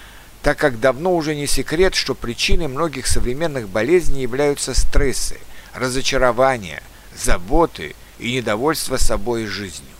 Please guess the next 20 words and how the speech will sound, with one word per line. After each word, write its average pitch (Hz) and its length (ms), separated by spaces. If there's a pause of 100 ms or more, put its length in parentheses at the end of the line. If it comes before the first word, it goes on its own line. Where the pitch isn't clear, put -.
(540)
И 135 120
лучшее 170 440
лекарство 151 540
против 127 320
таких 135 360
болезней 131 580
нашего 123 360
времени — 143 640
это 131 280
смех. 90 560 (560)
У - 100
на-, 147 200 (100)
у 139 140
вас, 175 260
несомненно, 156 680
будет 135 320
больше 135 520
друзей 123 440
и 135 40
подруг, 123 420